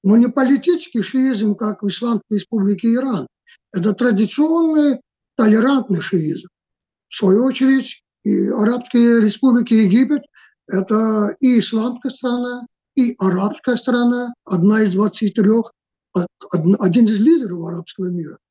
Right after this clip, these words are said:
И все-таки традиционный суннизм. Там разные мазхабы, но тем не менее это не, э, реакционные течения.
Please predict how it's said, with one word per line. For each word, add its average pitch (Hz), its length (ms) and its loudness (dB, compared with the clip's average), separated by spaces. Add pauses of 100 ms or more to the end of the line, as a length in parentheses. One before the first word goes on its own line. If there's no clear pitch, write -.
(400)
И 269 400 0 (400)
все-таки 220 580 0 (220)
традиционный 208 800 2
суннизм. 269 680 2 (500)
Там 190 280 0
разные 190 640 2
мазхабы, 285 720 -2 (460)
но 180 180 2
тем 320 280 2
не 294 100 4
менее 277 280 4
это 240 160 0
не, 240 420 2 (320)
э, 214 300 2
реакционные 214 1400 2
течения. 294 800 0